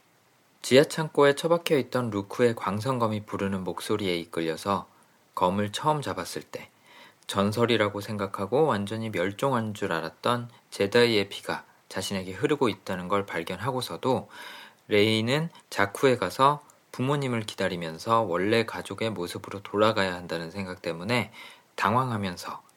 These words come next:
자신의 운명을 거부하고 이렇게 말합니다. "난 저 물건 다시는 만지지 않을 거예요. 난 이 일에 전혀 상관하고 싶지 않아요." 이렇듯 복구의 성향도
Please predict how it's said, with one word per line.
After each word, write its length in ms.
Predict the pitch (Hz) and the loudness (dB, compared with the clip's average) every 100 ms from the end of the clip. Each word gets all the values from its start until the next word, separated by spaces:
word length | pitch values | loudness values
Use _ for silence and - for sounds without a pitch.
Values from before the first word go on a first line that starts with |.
| - | -14
자신의 380 | - 95 110 101 | -4 -4 0 -2
운명을 480 | 87 82 80 110 110 | -2 -4 -4 -4 -2
거부하고 640 | 90 92 85 82 104 127 - | -4 -2 -4 -2 -2 -4 -4
이렇게 340 | 120 127 143 | -4 -2 -4
말합니다. 560 | 117 92 85 80 78 - _ - - - _ - | -4 -4 -6 -8 -8 -10 _ -20 -20 -20 _ -2
"난 320 | 107 120 120 | 0 0 -2
저 180 | - 113 | 2 2
물건 460 | 104 101 113 127 - | 4 -4 -2 -2 -4
다시는 340 | 92 - 120 | -6 -4 -2
만지지 400 | 92 92 - 98 | -4 -4 -6 -4
않을 220 | 85 90 | -4 -6
거예요. 500 | - 82 78 78 78 - - - - | -4 -4 -4 -6 -10 -16 -20 -16 -2
난 360 | 104 104 104 98 | 0 2 -2 -6
이 280 | 101 107 98 | -4 -2 -2
일에 320 | 90 101 117 _ - | 0 0 -2 _ -12
전혀 340 | - 92 104 | -6 -2 -2
상관하고 500 | 117 131 127 117 90 | -2 -4 -4 -4 -4
싶지 280 | 87 - - | -8 -8 -4
않아요." 420 | 107 85 78 78 - _ _ _ _ _ _ _ _ _ _ _ _ - _ - | -2 -4 -10 -16 -20 _ _ _ _ _ _ _ _ _ _ _ _ -20 _ 0
이렇듯 420 | 120 131 165 147 | 2 4 2 2
복구의 400 | 131 120 156 160 | -2 2 8 8
성향도 640 | 156 147 123 101 90 117 | 8 0 0 0 0 0